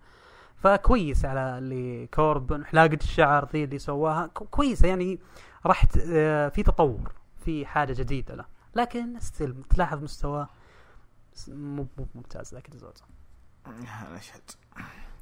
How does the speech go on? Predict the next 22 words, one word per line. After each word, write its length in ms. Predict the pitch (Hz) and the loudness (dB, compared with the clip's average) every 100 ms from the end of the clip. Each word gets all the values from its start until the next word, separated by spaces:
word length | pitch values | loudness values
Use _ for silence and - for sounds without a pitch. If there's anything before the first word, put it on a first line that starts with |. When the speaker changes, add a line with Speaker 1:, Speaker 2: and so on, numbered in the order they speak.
| - - - - - - - - - - | -18 -18 -18 -18 -18 -20 -20 -20 -20 -8
Speaker 2:
طيب، 200 | 143 175 113 - | -4 -4 -6 -6
بعدين، 580 | 135 143 175 180 170 | 0 2 2 2 0
Speaker 1:
أفضل. 0 | |
Speaker 2:
آه، 280 | 165 160 151 123 - - 123 | 2 2 2 -2 -10 -16 -16
سارة 800 | 117 - 131 113 120 120 113 110 | -12 -8 -6 -6 -2 2 2 0
لوغان 600 | 117 131 131 127 131 139 | 0 0 0 0 0 0
وليف 460 | 117 107 107 113 117 | -2 -2 -4 -4 -2
مورغان 760 | 127 131 127 127 147 156 110 110 - | 0 0 0 -2 -4 -8 -12 -10 -4
كانوا 200 | 123 113 | 0 2
موجودين 500 | 113 113 120 117 110 | 0 0 2 4 4
خلف 200 | - 110 | 2 -4
الكواليس، 520 | 104 113 123 151 131 | 0 0 0 -2 -2
ما 60 | |
معاهم 360 | 113 110 110 110 | -2 2 4 4
روبي 200 | 107 101 | 2 0
رايت 340 | 101 120 175 | 0 0 0
لأنها 220 | 196 156 120 | 2 4 2
أصيبت 520 | - 107 117 127 - | 0 -2 -2 -6 -6
بسبب 300 | - 185 170 | 2 4 4
الاصطدام 720 | 151 123 127 131 123 101 92 | 2 2 4 6 6 4 0
القوي 420 | 95 104 123 101 | -4 0 2 2
مع 240 | 92 101 | -2 -6